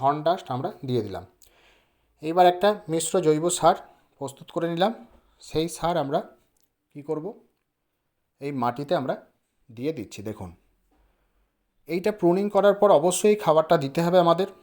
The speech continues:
আমিও ঠিক সেইভাবে দিয়ে দিলাম। আর এই খাবার আমরা কী করব, ঠিক এই পরিমাণ খাবার আমরা এখন মাসে মাসে দেব। কেন দেব? কারণ এখন ফ্লাওয়ারিং সিজন, মানে শুরু হবে, প্রচুর ফুল ফুটবে, সেই জন্য আমরা এই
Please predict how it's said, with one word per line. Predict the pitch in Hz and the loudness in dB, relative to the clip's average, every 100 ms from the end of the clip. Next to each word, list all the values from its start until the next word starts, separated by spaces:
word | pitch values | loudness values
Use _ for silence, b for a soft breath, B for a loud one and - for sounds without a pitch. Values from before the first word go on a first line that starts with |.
| b b b _ _ _ _ _ | b b b _ _ _ _ _
আমিও | 120 151 180 - | -10 -8 -8 -8
ঠিক | 180 | -10
সেইভাবে | - 135 147 165 | -4 -4 -2 -6
দিয়ে | 139 135 143 | -2 -2 0
দিলাম। | 151 156 - b b b b b | 0 -2 -12 b b b b b
আর | 135 156 | 4 4
এই | 175 | 4
খাবার | - 156 175 | 4 4 6
আমরা | 151 170 202 | 6 4 2
কী | 151 147 | -4 0
করব, | 160 202 202 | 4 4 2
ঠিক | 208 | 0
এই | 175 170 | 2 2
পরিমাণ | 165 175 180 180 | 2 4 4 4
খাবার | 143 151 160 | 2 6 4
আমরা | 151 202 - - _ _ - | 4 2 0 -12 _ _ -10
এখন | 131 175 131 | -6 -2 0
মাসে | 127 165 | 0 0
মাসে | 165 156 151 | -2 0 -2
দেব। | 95 87 - b b b _ | -4 -6 -18 b b b _
কেন | 151 180 | -2 0
দেব? | 190 190 233 - | 0 0 -2 -4
কারণ | 151 160 147 | -2 0 0
এখন | 170 - | -2 0
ফ্লাওয়ারিং | 147 151 156 175 185 - _ _ | 4 6 6 2 -4 -12 _ _
সিজন, | - 160 175 214 - _ _ _ _ | -6 -4 -4 -6 -14 _ _ _ _
মানে | 120 127 | -14 -10
শুরু | - 160 180 | -4 2 4
হবে, | 175 208 - _ | 4 0 -8 _
প্রচুর | 175 175 208 | -2 4 4
ফুল | 208 185 | 4 -2
ফুটবে, | - 170 196 - _ _ _ _ _ _ _ _ _ _ _ _ _ _ | -2 -4 -6 -8 _ _ _ _ _ _ _ _ _ _ _ _ _ _
সেই | 160 170 | -6 -4
জন্য | 202 175 | -4 -4
আমরা | 160 214 | -4 -6
এই | - | -6